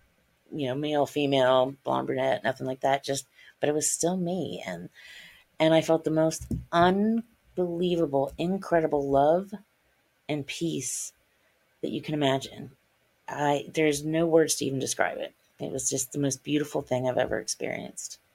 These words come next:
Um, and eventually, once they got me breathing again, you know, and that's, I won't keep going into that, but, uh, when I woke up from the surgery.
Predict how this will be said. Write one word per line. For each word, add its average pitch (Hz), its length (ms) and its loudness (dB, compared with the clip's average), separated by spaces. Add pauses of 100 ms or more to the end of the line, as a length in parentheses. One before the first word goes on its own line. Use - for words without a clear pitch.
(920)
Um, 143 560 0 (760)
and 165 80 4
eventually, 175 680 8
once 165 220 -2
they 165 120 8
got 160 140 10
me 165 100 4
breathing 156 340 4
again, 143 600 2
you 131 140 -2
know, 127 120 0
and 147 220 -2
that's, - 220 -2
I 131 100 4
won't 135 220 -2
keep - 140 -8
going 123 220 -2
into 135 160 -6
that, 131 220 2
but, - 180 2 (760)
uh, 139 320 4 (760)
when 156 180 -4
I 156 60 -2
woke 156 240 4
up 156 180 6
from 147 300 -2
the 135 200 0 (600)
surgery. 156 800 4